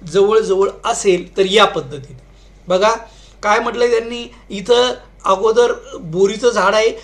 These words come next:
बोरीच्या झाडाला लागून पळसाचं झाड आहे. बोर आणि पळस हे दोन्ही झाड जर जवळजवळ असतील किंवा एकत्रच असतील, तर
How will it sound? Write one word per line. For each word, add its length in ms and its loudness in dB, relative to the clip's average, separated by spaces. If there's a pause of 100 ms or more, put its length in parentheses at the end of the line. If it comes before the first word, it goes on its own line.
(160)
बोरीच्या 420 -2
झाडाला 440 -2
लागून 480 -4
पळसाचं 580 0
झाड 240 0
आहे. 440 2 (120)
बोर 400 6
आणि 220 2
पळस 440 -2
हे 60 -2
दोन्ही 400 -4
झाड 240 -4
जर 200 -4
जवळजवळ 640 0
असतील 460 -8
किंवा 180 -4
एकत्रच 600 -2
असतील, 460 -6 (480)
तर 240 4